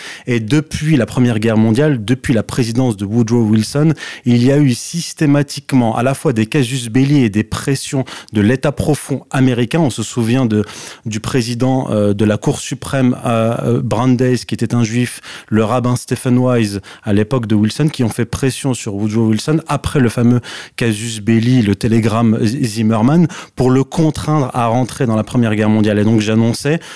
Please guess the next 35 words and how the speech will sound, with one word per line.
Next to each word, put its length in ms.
que, 200
conformément 760
à 80
cette 380
constante 520
géopolitique, 960
Donald 320
Trump 240
se 160
retrouverait 680
face 320
au 20
même 180
problème. 380
Sauf 340
que 240
je, 260
je 140
ne 80
pensais 320
pas 140
que 80
ça 120
arriverait 340
si 200
vite. 340
Je 140
pensais 280
que 60
ça 100
prendrait 480
un 140
ou 180
deux 280
ans. 140